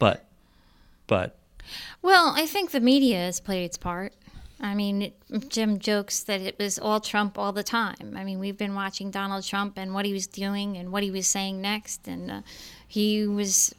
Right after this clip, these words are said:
Speaker 2: uh, in part, uh, an entertainer with his ridiculous notions. And I don't think people took his campaign promises seriously. And then when he was sworn into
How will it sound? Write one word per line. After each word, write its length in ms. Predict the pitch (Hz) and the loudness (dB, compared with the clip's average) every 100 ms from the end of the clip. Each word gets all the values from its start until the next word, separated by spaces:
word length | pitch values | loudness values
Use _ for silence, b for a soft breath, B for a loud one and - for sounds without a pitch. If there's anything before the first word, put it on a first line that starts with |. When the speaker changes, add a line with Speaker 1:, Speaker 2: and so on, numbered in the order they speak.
| - | -16
Speaker 2:
uh, 40 | - - - - | -14 -14 -8 2
in 160 | 226 | 2
part, 380 | - 226 254 - - - | 6 6 6 0 -16 -20
uh, 400 | - - - 208 - - | -20 -20 -20 -20 -20 -10
an 140 | 190 226 | 2 6
entertainer 760 | 240 226 202 247 302 226 170 - | 6 4 2 4 6 4 0 -8
with 200 | 185 185 | -8 -4
his 440 | 202 196 180 - - - - | -2 2 2 0 -4 -8 -2
ridiculous 600 | 220 233 226 196 180 - | 2 2 2 -4 -4 2
notions. 680 | 226 277 - - - - - | 4 4 0 -8 -8 -6 -4
And 440 | 190 196 190 - B B B B B | -4 -4 -4 -8 B B B B B
I 100 | 196 | 2
don't 240 | 220 269 254 | 6 6 6
think 260 | 240 220 | 4 2
people 300 | 226 240 233 | 2 0 0
took 300 | - 269 277 | 0 0 0
his 160 | 190 - | -2 -6
campaign 580 | - 196 190 240 247 214 | -2 -2 0 2 4 2
promises 720 | - - 208 196 180 - - | -2 -4 -2 0 -2 0 2
seriously. 1000 | - 254 349 247 - - - - - - B B B | 4 4 2 0 -2 -4 -4 -10 -12 -14 B B B
And 160 | 202 220 | 0 4
then 100 | 226 | 4
when 120 | 208 | 2
he 380 | 214 269 285 - - | 4 4 4 0 -10
was 260 | 190 202 190 | -6 0 2
sworn 260 | 240 240 | 4 4
into 220 | 220 196 | 4 0